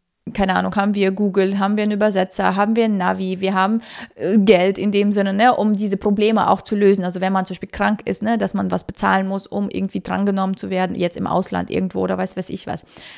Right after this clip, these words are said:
Meine Eltern, oder beziehungsweise also in unserem Fall, hatten das natürlich alles nicht. Klar gab's hier Verwandtschaft, aber sie waren ja auch alle mit ihrem Leben beschäftigt, sagen wir es mal so. Und... Ähm,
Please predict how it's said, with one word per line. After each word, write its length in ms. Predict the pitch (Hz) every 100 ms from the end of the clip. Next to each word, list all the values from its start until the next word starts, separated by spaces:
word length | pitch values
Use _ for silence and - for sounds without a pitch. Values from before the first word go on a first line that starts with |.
| -
Meine 300 | 202 202 220
Eltern, 460 | - 226 254 262 269
oder 180 | 196 185
beziehungsweise 320 | - 185 -
also 200 | 175 175
in 120 | 180
unserem 280 | 190 220 214
Fall, 260 | - 208 202 - -
hatten 320 | - 247 269 240
das 200 | 220 226
natürlich 340 | 214 233 -
alles 340 | 214 240 240
nicht. 240 | 233 240 -
Klar 300 | 208 196 208
gab's 220 | 196 196
hier 120 | 214
Verwandtschaft, 640 | - 190 214 277 262 240 - - -
aber 240 | 202 196
sie 100 | 202
waren 160 | 196 196
ja 100 | 175
auch 140 | 208
alle 180 | - 202
mit 140 | 196
ihrem 220 | - 214 214
Leben 420 | 196 196 202 165
beschäftigt, 520 | - - 226 - 208
sagen 180 | 185 190
wir 80 | 190
es 80 | 190
mal 140 | 185
so. 240 | 185 214 254 - - 240 -
Und... 560 | 208 196 190 190 190
Ähm, 380 | - 190 190 190